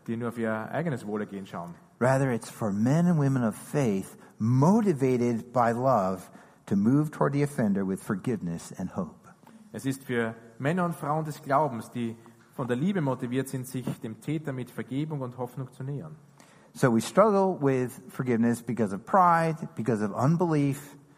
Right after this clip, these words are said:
Speaker 1: So
Speaker 2: and
Speaker 1: wir
Speaker 2: there's a, there's a third reason.
Speaker 1: Wir kämpfen mit der Vergebung wegen, ähm, Stolz und wegen Unglauben, aber es gibt noch einen dritten Grund auch.
Speaker 2: We struggle to forgive because it's costly.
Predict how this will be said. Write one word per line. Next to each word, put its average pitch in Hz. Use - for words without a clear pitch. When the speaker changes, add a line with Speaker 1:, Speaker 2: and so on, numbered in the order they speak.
Speaker 1:
So 127
Speaker 2:
and 127
Speaker 1:
wir 117
Speaker 2:
there's 147
a, 135
there's 151
a 139
third 135
reason. 101
Speaker 1:
Wir 117
kämpfen 139
mit 135
der 127
Vergebung 127
wegen, 113
ähm, 95
Stolz 180
und 117
wegen 107
Unglauben, 165
aber 110
es 110
gibt 123
noch 123
einen 120
dritten 135
Grund 98
auch. 90
Speaker 2:
We 117
struggle 202
to 170
forgive 117
because 104
it's -
costly. 82